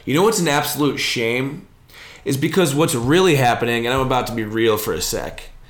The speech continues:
the man had courage to stand out from a crowd. He then had followers. The followers were standing up for a just cause.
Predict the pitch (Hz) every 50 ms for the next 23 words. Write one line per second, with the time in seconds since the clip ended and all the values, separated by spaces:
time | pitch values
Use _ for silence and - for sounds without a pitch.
0 | - - - - - - - - - - - - - 135 139 139 139 156 180 196
1 | 208 214 208 196 165 175 160 135 127 - - - 165 156 156 139 127 117 113 113
2 | 110 - - - - - - 120 - - - 147 147 143 139 131 123 120 117 120
3 | 117 113 - - 117 107 101 101 - - - 120 113 110 90 76 60 52 - -
4 | 131 - - - _ _ - - - - _ _ - _ - - - - - 160
5 | 147 131 156 165 175 170 156 151 147 131 117 113 - - 127 127 123 113 107 101
6 | 95 78 - - - - - - - _ _ _ _ - - - - - - -
7 | - 139 131 - 170 175 185 190 170 151 143 135 135 131 131 127 127 - - -
8 | - - _ _ _ - _ - 123 143 143 - 143 139 131 131 127 123 113 107
9 | 107 110 - - 120 123 123 123 - 131 113 110 - - - - - 131 131 123
10 | 107 85 - - - - - -